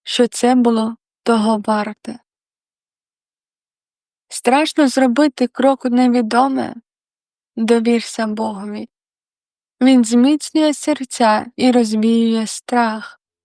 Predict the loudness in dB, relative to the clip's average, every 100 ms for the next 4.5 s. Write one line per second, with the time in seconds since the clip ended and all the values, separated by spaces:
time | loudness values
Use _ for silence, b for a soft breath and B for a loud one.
0 | _ _ _ _ _ _ _ _ 2 4
1 | 2 0 0 0 -2 -2 2 2 2 0
2 | -2 -2 -6 -14 _ _ _ _ _ _
3 | _ _ _ 4 4 4 0 -2 -4 -2
4 | 0 0 -2 -8 -8